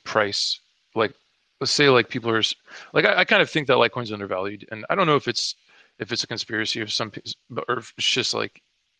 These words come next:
maybe it's just Doge, you know, stealing the thunder for the moment. The fact is, Scrypt miners are making way more money than, uh, sha two fifty-six miners. It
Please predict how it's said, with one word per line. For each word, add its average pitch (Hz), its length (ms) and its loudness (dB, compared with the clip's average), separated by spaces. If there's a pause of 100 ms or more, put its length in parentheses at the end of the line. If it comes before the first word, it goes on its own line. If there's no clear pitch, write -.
maybe 117 240 -6
it's - 220 -6 (460)
just 120 420 -4
Doge, 120 460 2 (300)
you 123 120 -6
know, 107 280 -2 (400)
stealing 127 320 0
the 110 80 0
thunder 123 220 0
for 113 120 -4
the 104 60 0
moment. 98 280 -8 (1300)
The 120 60 -2
fact 190 320 0
is, 113 320 4 (1000)
Scrypt 190 280 4
miners 127 480 4
are 113 80 4
making 117 560 0 (420)
way 135 200 6
more 139 160 4
money 113 240 2
than, 101 320 -4 (200)
uh, 101 340 0
sha 104 220 2
two 104 160 -8
fifty-six - 420 -6
miners. - 440 -10 (1040)
It - 60 -20